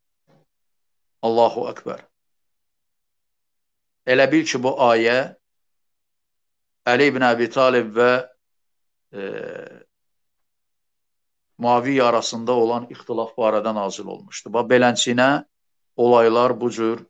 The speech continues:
baş vermişdir və bundan sonra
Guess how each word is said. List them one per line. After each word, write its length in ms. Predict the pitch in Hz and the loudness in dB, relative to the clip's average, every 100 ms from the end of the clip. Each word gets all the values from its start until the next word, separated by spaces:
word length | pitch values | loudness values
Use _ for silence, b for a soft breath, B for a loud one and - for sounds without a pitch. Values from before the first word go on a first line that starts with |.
| _ _ _ _ _ _ _ _ _ _ | _ _ _ _ _ _ _ _ _ _
baş 220 | 123 127 120 | -2 0 0
vermişdir 520 | 113 117 139 185 185 | 0 0 -4 0 2
və 80 | 156 135 | 2 2
bundan 320 | 143 151 170 | 0 0 0
sonra 420 | 147 143 127 131 | 0 0 4 4